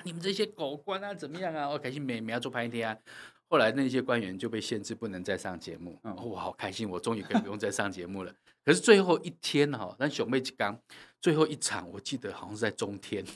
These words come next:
Speaker 2: 嗯。
Speaker 1: <laughs> 中天有个节目，我在那边上，上节目，刚好坐在我旁边是一个，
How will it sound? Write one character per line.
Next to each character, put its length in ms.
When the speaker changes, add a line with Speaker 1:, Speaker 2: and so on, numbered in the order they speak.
Speaker 2:
嗯。 240
Speaker 1:
<laughs> 280
中 140
天 100
有 100
个 140
节 140
目， 120
我 120
在 100
那 100
边 140
上， 300
上 200
节 120
目， 100
刚 160
好 60
坐 180
在 100
我 120
旁 240
边 160
是 160
一 220
个， 340